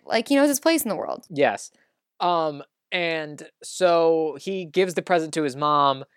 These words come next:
Speaker 2: and then he's like, "I'm not his friend, bye." And then we cut to that night as Cody's laying in his bed, and his parents are kissing him goodnight. And then he opens, well, he opens Co-,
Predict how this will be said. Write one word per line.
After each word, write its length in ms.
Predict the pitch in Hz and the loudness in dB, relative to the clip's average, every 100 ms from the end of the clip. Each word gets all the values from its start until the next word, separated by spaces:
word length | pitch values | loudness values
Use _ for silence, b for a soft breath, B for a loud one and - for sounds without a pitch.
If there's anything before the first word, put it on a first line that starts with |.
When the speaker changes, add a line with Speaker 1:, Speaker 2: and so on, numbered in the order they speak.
| _ | _
Speaker 2:
and 180 | 131 127 | -8 -6
then 80 | 127 | -4
he's 140 | 120 | -6
like, 240 | 117 117 120 | -2 0 0
"I'm 120 | 127 | 0
not 180 | 131 131 | 2 0
his 100 | - | 0
friend, 420 | 131 117 113 101 | -2 -2 -4 -2
bye." 500 | 120 113 110 107 104 - _ - | 2 4 2 0 -4 -12 _ -8
And 80 | 160 | -4
then 60 | |
we 100 | 190 | -4
cut 160 | 196 196 | -2 -2
to 80 | 175 | 0
that 180 | 165 143 | 0 0
night 380 | 143 143 143 | -2 0 -2
as 160 | 135 131 | -4 -6
Cody's 340 | - 135 123 | -4 -4 -4
laying 240 | 123 117 110 | -6 -6 -8
in 80 | 104 | -10
his 80 | |
bed, 280 | - 190 185 | -2 2 2
and 80 | 165 | 0
his 80 | 123 | -4
parents 260 | 123 117 - | -6 -6 -8
are 40 | |
kissing 220 | 113 117 | -14 -12
him 80 | 101 | -14
goodnight. 460 | 113 151 175 160 - b b - | -6 2 2 2 -2 b b -2
And 200 | 160 180 | 0 2
then 340 | 226 214 196 | 0 0 0
he 120 | 160 | 0
opens, 180 | 151 147 | 0 4
well, 100 | 175 | 4
he 80 | 185 | 6
opens 280 | 180 170 147 | 4 0 -4
Co-, 140 | 165 | -4